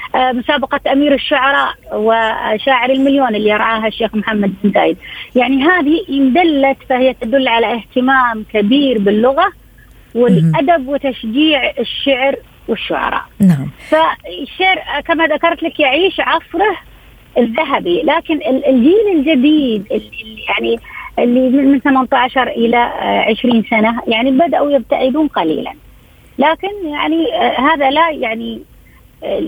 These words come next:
Speaker 1: يعني لا ي-، ينقص من، من قيمة المجهودات التي تقوم بها طبعًا، آه، الإدارات التعليمية بتوجيه من الحكومات، آه، ال-، آه، الخليجية في السعودية وفي دول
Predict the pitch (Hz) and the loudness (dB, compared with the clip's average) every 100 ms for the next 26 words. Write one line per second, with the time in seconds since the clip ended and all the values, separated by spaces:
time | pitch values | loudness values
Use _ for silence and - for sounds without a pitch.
0 | - - 240 226 240 233 - - - - | -6 -2 0 0 0 -2 -6 -20 -14 -2
1 | 247 294 302 254 - 220 - 240 269 - | 2 2 2 -2 -4 -4 -2 0 0 0
2 | 254 - 240 220 226 214 - 233 240 226 | -2 0 0 0 0 0 0 0 0 0
3 | - 214 220 190 185 214 254 220 - - | 0 0 2 0 0 2 2 0 -4 -14
4 | - 202 196 214 208 - 220 214 214 208 | -12 -10 -10 -10 -8 -4 -4 -2 -2 -2
5 | 220 - - 196 185 185 202 196 190 196 | -4 -4 -8 -6 -2 0 0 0 0 -2
6 | 196 - - - - - 226 226 208 196 | -4 -8 -20 -20 -16 -2 0 2 2 0
7 | 190 - - 202 190 202 202 202 202 208 | -2 -6 -8 -4 -4 -4 -2 -2 -2 -2
8 | 202 190 214 208 185 202 202 196 185 185 | -2 -2 0 0 0 0 0 0 0 0
9 | 208 196 190 - 196 185 - 202 - - | 0 0 -2 0 0 0 -2 -4 -2 -4
10 | - - - - 208 196 202 185 196 202 | -2 -2 -2 0 0 0 -4 -6 -8 -8
11 | 190 196 - 190 202 208 208 185 190 202 | -6 -6 -2 0 0 -2 -6 -4 -4 -2
12 | 220 | -4